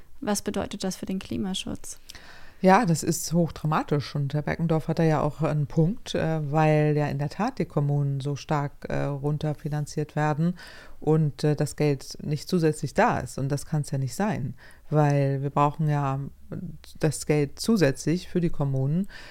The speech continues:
Speaker 2: und die Energiewende findet vor Ort statt. Das muss man deutlich sagen. Äh, die sind die, die sind, die stemmen die Energiewende auch. Ähm, jetzt neben den ganzen Auflistungen der Themen, die Kommunen ja haben, die Herr Beckendorf ja auch genannt hat,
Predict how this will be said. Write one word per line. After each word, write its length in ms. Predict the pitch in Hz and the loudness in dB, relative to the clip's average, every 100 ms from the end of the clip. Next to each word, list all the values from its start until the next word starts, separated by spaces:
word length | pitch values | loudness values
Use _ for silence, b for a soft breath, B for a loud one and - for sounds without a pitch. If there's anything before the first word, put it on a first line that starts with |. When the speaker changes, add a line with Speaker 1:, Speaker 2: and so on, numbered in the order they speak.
| B B | B B
Speaker 2:
und 220 | 160 156 | -2 0
die 80 | 160 | 0
Energiewende 640 | 151 147 147 143 147 143 | 0 2 0 2 2 0
findet 340 | 143 151 160 - | 0 0 0 -2
vor 160 | 165 | -2
Ort 140 | 220 - | -2 -4
statt. 300 | - - - | -8 -10 -8
Das 180 | 135 - | -6 -2
muss 200 | 151 - | -2 -2
man 120 | 151 | 0
deutlich 320 | 143 143 147 | 0 0 -2
sagen. 500 | - 139 139 156 185 | 0 0 0 -2 -2
Äh, 180 | 165 151 | -2 -4
die 180 | 143 165 | -2 0
sind 320 | 165 180 165 | 2 0 2
die, 280 | 170 165 160 B B B B | 2 2 0 B B B B
die 80 | 170 | 0
sind, 300 | 165 156 160 | 2 0 0
die 80 | 208 | -2
stemmen 500 | - 208 226 262 160 | 4 6 8 6 4
die 120 | 156 | 2
Energiewende 680 | 143 135 139 127 120 - - | 0 0 0 -2 -2 -4 -4
auch. 320 | - - - - | -6 -8 -8 -4
Ähm, 400 | 135 135 131 143 | -2 -2 -4 -4
jetzt 220 | 139 - | -4 0
neben 300 | 165 202 196 | 6 6 6
den 120 | 147 147 | 4 0
ganzen 260 | 139 - | -2 -4
Auflistungen 1600 | 123 - 139 - - - - - - - - 156 160 - 147 143 | -4 -4 -6 -10 -12 -8 -6 -4 -2 -2 -2 -2 -2 0 0 0
der 320 | 143 139 139 - B B | 0 0 -2 -6 B B
Themen, 380 | 202 190 170 160 | 6 6 6 2
die 100 | 165 | 0
Kommunen 400 | - 160 175 165 | 0 2 4 4
ja 160 | 147 | 2
haben, 460 | 143 185 147 147 170 | 2 2 2 0 0
die 60 | |
Herr 80 | 143 | -2
Beckendorf 420 | 143 151 147 143 | -4 -6 -4 -4
ja 100 | 139 | -4
auch 80 | 139 | -4
genannt 320 | - 143 160 | -4 -4 -2
hat, 220 | 143 139 | -2 -4